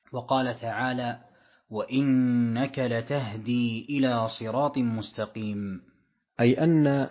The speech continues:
Speaker 2: هدي النبي صلى الله عليه وسلم وسنته وما دعا إليه هو صراط الله المستقيم وحبله المتين، فمن اتبعه وسار على نهجه كان على الصراط المستقيم،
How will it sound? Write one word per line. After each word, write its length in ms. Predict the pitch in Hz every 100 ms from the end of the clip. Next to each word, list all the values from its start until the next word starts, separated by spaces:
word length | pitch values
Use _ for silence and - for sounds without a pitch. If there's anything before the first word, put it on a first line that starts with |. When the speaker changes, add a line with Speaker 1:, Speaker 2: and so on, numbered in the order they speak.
| -
Speaker 2:
هدي 360 | 104 151 156
النبي 560 | 131 120 104 107 123 101
صلى 280 | - 110 101
الله 380 | 104 120 107 92
عليه 380 | 101 110 98
وسلم 580 | 104 98 - 120 110 98
وسنته 840 | 95 107 120 123 107 107 113 110 95
وما 440 | 104 98 107 120
دعا 340 | 110 107 92 98
إليه 480 | 104 95 107 147 - _ _ _ _ _
هو 240 | - 147 135
صراط 560 | - 120 123 127 123
الله 680 | 110 101 101 110 107 131 - -
المستقيم 720 | 123 107 95 - - 107 90 76 _ _ _ -
وحبله 800 | 104 - 127 113 110 117 135 - -
المتين، 580 | 110 104 98 - 101 82 - _ _ _
فمن 380 | _ 123 131 127
اتبعه 680 | 113 - 110 110 92 87 85
وسار 520 | 78 82 - 113 117
على 380 | 101 104 110 107
نهجه 640 | 135 127 139 139 160 -
كان 280 | 117 135 120
على 260 | 107 104 98
الصراط 520 | - - 104 107 -
المستقيم، 600 | 90 - - - - 170